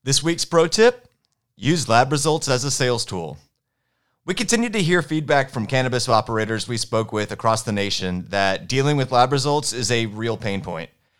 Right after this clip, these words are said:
Buyers complain that their vendors routinely forget to bring lab results to the sale, or they make promises to follow up with their certificates of analysis and then don't.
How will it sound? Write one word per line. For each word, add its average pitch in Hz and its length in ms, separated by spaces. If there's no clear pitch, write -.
Buyers 170 300
complain 147 420
that 135 140
their 120 180
vendors 123 380
routinely 120 420
forget 113 420
to 107 80
bring 101 280
lab 110 240
results 113 380
to 104 60
the 92 120
sale, 113 560
or 143 220
they 139 100
make 135 180
promises 117 520
to 113 80
follow 113 300
up 113 140
with 110 120
their 113 100
certificates 113 640
of 107 100
analysis 110 600
and 104 120
then 98 200
don't. 101 400